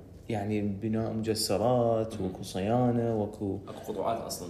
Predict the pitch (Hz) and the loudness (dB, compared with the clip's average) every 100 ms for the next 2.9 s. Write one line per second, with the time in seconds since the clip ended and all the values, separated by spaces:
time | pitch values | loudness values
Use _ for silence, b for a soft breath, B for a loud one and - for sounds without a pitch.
0 | 82 120 113 117 139 120 120 139 143 143 | -4 0 2 4 6 8 8 6 6 8
1 | 165 180 170 226 233 220 131 120 117 120 | 6 6 6 4 4 4 2 2 0 -2
2 | 110 113 107 104 101 - 113 147 | -2 -2 -2 -2 -2 0 -2 -4